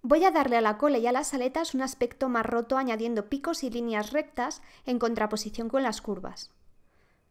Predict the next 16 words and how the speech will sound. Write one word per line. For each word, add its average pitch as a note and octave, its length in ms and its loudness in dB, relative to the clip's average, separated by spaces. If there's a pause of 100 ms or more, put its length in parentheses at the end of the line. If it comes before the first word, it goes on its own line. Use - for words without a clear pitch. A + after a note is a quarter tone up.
(140)
Alrededor B3+ 580 6
de E4+ 100 0
todo D#4+ 180 0
el D4+ 100 -2
contorno B3+ 560 2
voy A#3+ 140 2
dando C4 280 2
más A#3 200 0
detalle C#4+ 340 2
a B3 40 4
las A3 200 0
formas C4 400 0
para G#3+ 200 -2
que G#3 120 -4
sean C4+ 280 -2
precisas B3+ 680 -4